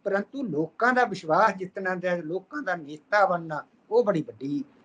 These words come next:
ਅਹ, ਬੜੀ, ਬੜੀ ਲੰਬੀ ਘਾਲਣਾ ਤੋਂ ਬਾਅਦ ਹੀ ਕੋਈ ਵਿਅਕਤੀ ਜਾਂ ਕੋਈ ਨੇਤਾ ਆਪਣੇ ਆਪ ਨੂੰ ਇਸ ਤਰ੍ਹਾਂ ਦਾ, ਅਹ, ਲੋਕ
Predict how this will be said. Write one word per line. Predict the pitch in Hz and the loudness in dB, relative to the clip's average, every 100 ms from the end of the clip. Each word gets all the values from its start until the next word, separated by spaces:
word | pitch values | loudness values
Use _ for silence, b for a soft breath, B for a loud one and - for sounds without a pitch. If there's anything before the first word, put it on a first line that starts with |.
| _ _ 156 | _ _ 4
ਅਹ, | 165 165 165 | 6 6 4
ਬੜੀ, | 160 151 - 190 208 | 2 -8 0 4 6
ਬੜੀ | 190 226 | 6 4
ਲੰਬੀ | 220 208 208 240 240 | 4 4 4 4 6
ਘਾਲਣਾ | 180 214 | 8 6
ਤੋਂ | 240 226 | 2 4
ਬਾਅਦ | 190 220 190 | 6 4 2
ਹੀ | 180 175 151 _ _ | -8 -8 -10 _ _
ਕੋਈ | 185 185 | 0 0
ਵਿਅਕਤੀ | 175 175 _ 196 | 0 -4 _ -8
ਜਾਂ | 185 180 | -2 -2
ਕੋਈ | 175 170 | -2 -4
ਨੇਤਾ | 160 160 - | -4 -6 0
ਆਪਣੇ | 175 156 170 | 0 0 0
ਆਪ | 156 - | -2 0
ਨੂੰ | 156 156 | -2 -2
ਇਸ | 165 - | -2 -6
ਤਰ੍ਹਾਂ | 143 143 | -6 0
ਦਾ, | 147 170 | 2 2
ਅਹ, | - _ _ 165 160 160 160 | 0 _ _ 0 2 4 4
ਲੋਕ | 156 147 151 170 - | 2 2 2 0 2